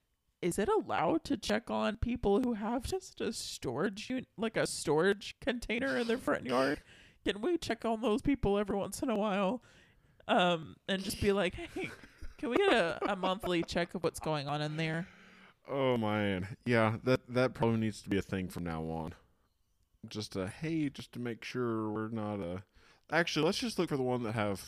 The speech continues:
Speaker 2: five padlocks on it.
Speaker 1: Uh, I guess that's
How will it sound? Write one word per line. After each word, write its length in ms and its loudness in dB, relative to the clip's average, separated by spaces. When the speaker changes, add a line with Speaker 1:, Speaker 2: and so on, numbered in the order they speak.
Speaker 2:
five 280 -4
padlocks 500 -8
on 220 -14
it. 80 -20
Speaker 1:
Uh, 420 2
I 160 2
guess 300 0
that's 420 -4